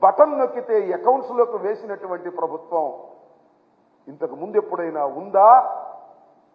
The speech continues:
లేదు. భారతదేశంలో ఏ రాష్ట్రంలో అయినా ఉందా?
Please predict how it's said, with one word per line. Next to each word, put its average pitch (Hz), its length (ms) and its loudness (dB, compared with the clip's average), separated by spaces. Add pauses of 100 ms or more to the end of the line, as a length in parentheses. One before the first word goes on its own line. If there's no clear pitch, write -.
(1400)
లేదు. 285 600 10 (680)
భారతదేశంలో 285 880 8
ఏ 240 220 4
రాష్ట్రంలో 285 680 10
అయినా 262 220 6
ఉందా? 247 720 10